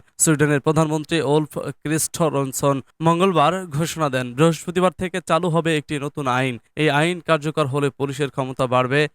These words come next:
এর ফলে সীমান্তে কড়াকড়িও বাড়বে। বাড়ানো হবে ইলেকট্রনিক নজরদারি। ওই পদক্ষেপ সুইডেনের জন্য ঝুঁকিপূর্ণ ব্যক্তিদের চিহ্নিত করতে সহায়তা করবে,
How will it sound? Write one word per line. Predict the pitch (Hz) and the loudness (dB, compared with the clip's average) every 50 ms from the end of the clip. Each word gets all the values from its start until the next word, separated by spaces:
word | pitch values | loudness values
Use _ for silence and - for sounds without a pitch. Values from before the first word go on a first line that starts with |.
| _ - | _ -2
এর | 143 160 165 | 0 0 0
ফলে | - - 170 156 139 131 127 | 2 0 -2 0 0 -2 -4
সীমান্তে | 113 - - 147 147 160 160 156 - - 156 143 - | -4 -6 -6 -4 -2 -2 -2 -4 -4 -4 -6 -4 0
কড়াকড়িও | 143 139 143 139 - 156 139 135 127 123 113 | 0 0 0 0 0 -2 0 0 2 0 0
বাড়বে। | 117 120 117 113 107 170 - - _ _ - | 0 -2 -2 -2 -2 -2 -2 -2 _ _ 0
বাড়ানো | 147 160 170 180 196 185 | 2 2 2 2 0 -2
হবে | 147 165 151 170 165 | -2 -2 -2 -2 -2
ইলেকট্রনিক | 147 151 160 - - 170 156 151 147 135 - 147 | -2 -4 -4 -4 -2 -2 -2 -2 -4 -6 -6 -6
নজরদারি। | 143 139 127 147 139 131 139 135 139 131 | -4 -4 -4 -4 0 0 0 0 0 0
ওই | 123 127 123 - | -2 -2 -2 -2
পদক্ষেপ | 131 139 156 156 - - 165 151 - | -2 0 0 0 0 0 -4 -4 -4
সুইডেনের | - 170 170 151 156 151 147 143 131 | -4 -4 -4 -2 -2 -2 -2 -2 -4
জন্য | - 135 127 127 120 113 | -4 -6 -4 -4 -6 -6
ঝুঁকিপূর্ণ | 110 131 139 127 - 139 127 - 143 143 139 135 127 | -4 -4 -4 -4 -4 -8 -6 -4 -4 -4 -2 -4 -4
ব্যক্তিদের | 120 131 - _ - 123 117 120 120 107 - _ _ | -4 -4 -6 _ -8 -6 -4 -4 -4 -6 -8 _ _
চিহ্নিত | - 151 160 147 127 143 135 - | -4 -4 -2 -2 -2 -4 -4 -2
করতে | 131 113 - 120 110 - - 123 123 | -4 -4 -2 -4 -4 -2 -2 -2 -2
সহায়তা | - - 135 139 139 147 147 - - 135 | -2 0 0 2 2 2 0 0 -2 -4
করবে, | - - 123 117 113 123 120 | -2 -2 -4 -4 -2 -4 -6